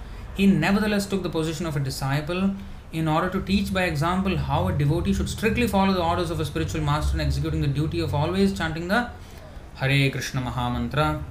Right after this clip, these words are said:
One who is very much attracted to the study of Vedanta philosophy must take lessons from Sri Chaitanya Mahaprabhu. In this age, no one is actually competent to study Vedanta,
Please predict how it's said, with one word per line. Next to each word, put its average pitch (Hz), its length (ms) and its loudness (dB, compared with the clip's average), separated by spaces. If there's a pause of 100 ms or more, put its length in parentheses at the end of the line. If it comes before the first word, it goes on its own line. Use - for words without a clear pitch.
(580)
One 185 220 2
who 226 140 0
is 165 120 2
very 175 200 2
much 233 160 0
attracted 160 840 -2
to 151 60 -2
the 156 100 -2
study 160 340 0
of 170 140 0
Vedanta 165 380 2
philosophy 160 640 -4 (420)
must 180 420 0
take 190 240 0
lessons 190 460 2
from 180 180 -4
Sri 170 180 -4
Chaitanya 165 340 0
Mahaprabhu. 190 500 2 (760)
In 139 180 4
this 151 160 2
age, 143 360 -2 (380)
no 120 260 -4
one 185 360 0
is 143 100 0
actually 143 360 0
competent 170 480 0
to 175 60 -4
study 170 260 -2
Vedanta, 180 520 0